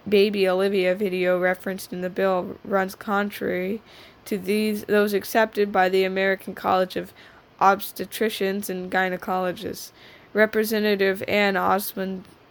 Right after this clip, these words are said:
Osmonds-, Osmondson, um, Republican, uh, Volga, said many of the facts in the video came from the Endowment of Human, for the Human Development,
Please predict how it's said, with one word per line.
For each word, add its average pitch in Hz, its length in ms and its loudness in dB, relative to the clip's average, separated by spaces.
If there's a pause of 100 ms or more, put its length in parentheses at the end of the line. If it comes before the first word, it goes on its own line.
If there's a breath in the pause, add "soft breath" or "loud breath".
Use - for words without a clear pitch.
(140)
Osmonds-, 202 800 -2 (320)
Osmondson, 185 1040 -4 (500 loud breath)
um, 190 380 2 (220)
Republican, 202 1000 -2 (240)
uh, 180 380 -2
Volga, 196 600 0 (640 loud breath)
said 214 520 4
many 240 340 2
of 220 140 4
the 208 80 -2
facts 208 500 0
in 226 200 -4
the 202 60 -2
video 196 360 2
came 196 340 -6
from 185 280 -6
the 185 160 -2
Endowment 180 640 -2
of 185 120 -8
Human, 185 480 -8
for 208 240 2
the 208 80 -2
Human 196 280 -4
Development, 185 540 -2